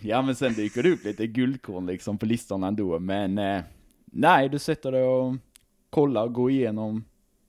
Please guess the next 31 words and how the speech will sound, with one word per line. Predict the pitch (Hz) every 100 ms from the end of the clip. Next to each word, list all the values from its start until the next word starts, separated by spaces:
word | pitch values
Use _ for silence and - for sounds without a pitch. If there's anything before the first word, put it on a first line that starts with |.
| _ _ _ _ -
en | 110
liksom | 110 - 107 110
checklista | 110 - 120 - 120 110 - 113
på | 113
en |
spelare | 113 127 120 110 110
som | - 110 107 107 - _
vi | 104
har, | 107 117 98
liksom | 98 98 - 107
vad | 107 104 104 101 - _ _ _ _ _ _ -
den | 117
ska | 107
kunna | 107 113 113
utföra. | 113 - 110 104 95 98 95 _ _
Det | 101
finns | 107 101 -
punkter | - 110 113 -
som | 95 98 95 95 _ _ _ _ _ _
alla | 104 107 95 76
ska | - 123
utföra, | 139 - 117 113 123 _ _ _ _ -
oavsett | 110 104 104 113 -
om | 101 101
du | 98 101
är, | 101 98 - _ _ _ _ _ _ _ _ _ _ _ _ _ _ _ _ _ _
ja, | 73 101 - -
vad | -
ska | 104
man | 101
ta, | 120 104